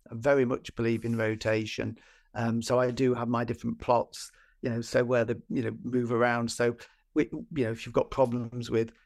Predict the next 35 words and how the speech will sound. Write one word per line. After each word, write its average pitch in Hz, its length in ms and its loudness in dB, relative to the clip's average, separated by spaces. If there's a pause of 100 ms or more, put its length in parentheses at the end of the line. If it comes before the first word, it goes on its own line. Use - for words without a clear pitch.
(120)
carrot 127 280 0
root 135 240 -2
fly, 120 280 0
you're 127 140 -2
not - 200 -4
coming 127 200 -2
back 120 220 -2
to - 80 -6
that 120 240 -2
plot - 280 0
for - 80 -18
three 120 180 2
or 113 60 2
four 117 280 0
years. 113 440 -2
So 123 120 0
it's 117 180 -4
gonna 113 260 -4 (200)
hopefully 120 420 -2
help 120 320 0
to, 117 240 -2 (360)
to 131 80 -2
get 113 180 0
rid 123 160 -4
of 120 100 -4
some 127 200 -4
of 117 60 -6
the 117 60 -4
pests - 440 -6
or 113 160 -2
the 113 100 -4
diseases 113 560 -2
in 104 200 -4
there. 110 220 -4
But - 200 -2